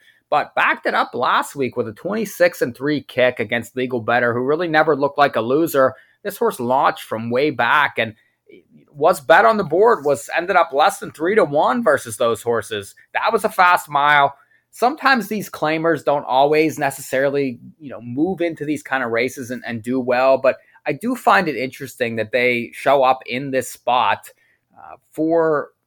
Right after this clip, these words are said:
you know, a, a lot lesser purse. I mean, they, they were racing for twenty thousand every week. Now protected, it's a drop. Uh, you're gonna have to eat chalk here, I think. And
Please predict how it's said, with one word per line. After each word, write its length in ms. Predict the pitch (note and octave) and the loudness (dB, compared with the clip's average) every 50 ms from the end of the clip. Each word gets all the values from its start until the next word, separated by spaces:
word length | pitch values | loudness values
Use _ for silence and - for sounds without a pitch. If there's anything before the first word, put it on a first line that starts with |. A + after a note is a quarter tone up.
| _ | _
you 100 | - - | -20 -18
know, 180 | A#2+ A2+ G2+ - | -16 -14 -14 -12
a, 340 | - G2+ F#2+ - - G#2 A2+ | -10 -10 -10 -8 -8 -6 -4
a 20 | |
lot 300 | A2+ A2+ B2 D3 D#3+ D3+ | -2 0 2 0 2 2
lesser 320 | D#3+ D#3 D3+ - - C3 - | 0 -2 -2 -2 -6 -10 -6
purse. 360 | - - C3+ C3 B2+ A2+ - | -2 0 2 2 0 0 -4
I 40 | B2+ | -6
mean, 160 | B2+ B2+ B2 | -6 -4 -2
they, 160 | B2 C3+ C#3 | -2 -2 -2
they 160 | B2 B2+ C#3 | 0 0 0
were 100 | C#3+ D3 | 0 0
racing 300 | C3 C3 C#3 C3 - A#2 | 0 0 0 -2 -2 -6
for 80 | A2+ G#2+ | -10 -10
twenty 320 | - - D3 D3 C#3 C3 | -8 -6 -4 -4 -2 -2
thousand 400 | B2+ - B2+ B2 C3+ C3 A#2 B2 | -2 0 2 2 2 2 0 -2
every 180 | B2+ B2 A#2+ A2+ | -4 -4 -4 -4
week. 240 | A#2 C3 C3 A2+ A2+ | -4 -4 -4 -4 -4
Now 440 | A2+ A2+ B2+ C#3 C#3+ D3 C#3 - - _ _ | -4 -4 -2 0 0 -2 -2 -4 -8 _ _
protected, 680 | - C3 A#2+ - D#3 C#3+ C#3 - - D3 C3+ C3+ C3+ - _ _ _ _ _ _ _ _ _ _ _ | -10 -10 -4 0 0 0 0 0 -2 -2 -2 -2 -4 -10 _ _ _ _ _ _ _ _ _ _ _
it's 180 | - F3 E3+ - | 0 0 2 2
a 60 | G#3 | 0
drop. 480 | D#3+ C#3 C3+ B2+ A2+ F2+ - - - - - _ _ _ _ _ _ _ _ _ | 0 2 2 2 2 2 -2 -6 -14 -20 -20 _ _ _ _ _ _ _ _ _
Uh, 40 | _ _ _ _ _ _ _ _ _ _ _ _ _ _ _ _ - | _ _ _ _ _ _ _ _ _ _ _ _ _ _ _ _ -6
you're 160 | C3 C3 C3 | -4 -2 0
gonna 160 | C3+ C#3+ C3+ | 0 0 0
have 260 | A#2 C#3+ D3 D3+ - | 2 2 2 2 0
to 80 | - E3+ | -2 -6
eat 240 | G#2+ C#3+ D3 C#3 - | -6 -6 -8 -8 -6
chalk 400 | - - C3 C3+ C#3 C3 - - | 2 4 6 6 6 6 4 0
here, 220 | - B2+ B2+ B2+ | 0 2 4 4
I 80 | B2+ B2 | 2 2
think. 420 | - - C3 C3 C3+ C3 B2+ A#2+ | 0 0 0 0 0 -2 -2 -4
And 180 | B2 A#2 A2+ | -4 -4 -4